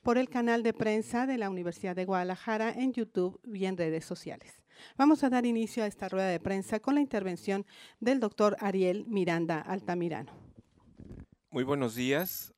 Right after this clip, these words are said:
Speaker 2: Agradezco su presencia esta mañana, esta fría mañana, eh, para acudir a nuestro llamado,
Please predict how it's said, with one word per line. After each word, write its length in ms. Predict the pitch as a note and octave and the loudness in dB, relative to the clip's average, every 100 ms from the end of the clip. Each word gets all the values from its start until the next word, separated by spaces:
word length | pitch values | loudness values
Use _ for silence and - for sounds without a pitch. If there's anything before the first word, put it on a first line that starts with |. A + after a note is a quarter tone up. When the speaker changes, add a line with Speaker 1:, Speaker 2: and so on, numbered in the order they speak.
| - | -6
Speaker 2:
Agradezco 800 | G#2+ G#2+ A2 A#2+ A#2+ - C3 A#2 | -4 -2 -2 -2 -6 -4 -2 -2
su 180 | - | -4
presencia 520 | - G#2 F#2+ A2+ - B2 | -6 -6 -4 -8 -8 -8
esta 160 | - | -6
mañana, 580 | G#2+ A2 A2+ A#2 A#2+ B2 | -6 -4 -4 -4 -4 -6
esta 240 | A2 - | -8 -10
fría 300 | A2 C3 C3+ | -10 -6 -4
mañana, 560 | C3+ B2 A#2+ A#2 A#2+ A#2+ _ _ _ _ _ _ _ _ | -4 -4 -4 -4 -6 -10 _ _ _ _ _ _ _ _
eh, 100 | G2 | -16
para 800 | - G#2 G#2 G#2 G2+ G2+ G2 - _ _ | -6 -4 -2 0 0 -2 -4 -10 _ _
acudir 640 | - A2 - A#2 B2+ C3 C3 | -8 -8 -8 -10 -6 -4 -4
a 80 | |
nuestro 320 | B2 A#2+ - C3+ | -4 -6 -6 -6
llamado, 640 | C3 D3 D#3+ D3 E3 F3 | -4 -2 -2 0 -2 -4